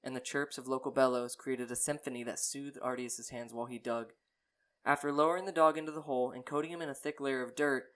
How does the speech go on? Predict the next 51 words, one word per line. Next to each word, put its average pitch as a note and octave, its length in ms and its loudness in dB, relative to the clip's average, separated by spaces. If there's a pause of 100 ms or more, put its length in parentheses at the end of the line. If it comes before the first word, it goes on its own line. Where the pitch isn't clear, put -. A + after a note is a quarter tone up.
(120)
he C#3 140 -8
scratched C#3+ 380 2
some D#3 140 -8
words C3+ 360 0
into B2+ 280 -4
a C3+ 60 2
boulder B2 380 0
that A#2+ 100 -4
he B2 100 -6
placed B2 460 -6
at - 140 -8
the A#2+ 60 -10
head B2 140 -6
of A2+ 100 -8
the A2 40 -18
grave. A2+ 400 -6 (580)
He C#3 120 -8
plopped D3+ 320 4
down D3+ 200 2
next C#3+ 200 -4
to D3 80 -8
the D3+ 80 -6
grave B2 360 0 (360)
and B2+ 100 -14
stared C3+ 320 2
down B2+ 360 2 (120)
into B2 180 -10
the B2+ 60 -2
distance. A#2 600 -8 (1080)
The C#3 100 0
inscription D3 520 -2
read, B2 320 2 (280)
"My C3+ 300 2
friend." A#2 460 -4 (680)
As C3 140 -4
Artius C3 340 2
sat B2+ 220 2
on C3 100 -2
the B2 60 -10
riverbank, B2 560 -4 (240)
he C3+ 120 -6
wondered B2+ 440 -2 (240)
who C#3 100 -6
would C3+ 140 -2
be C3+ 100 0
willing B2 300 -4
to A#2+ 80 -8
listen A#2+ 240 -8
to A#2+ 80 -10
him A#2+ 180 -14
now. A#2+ 300 -8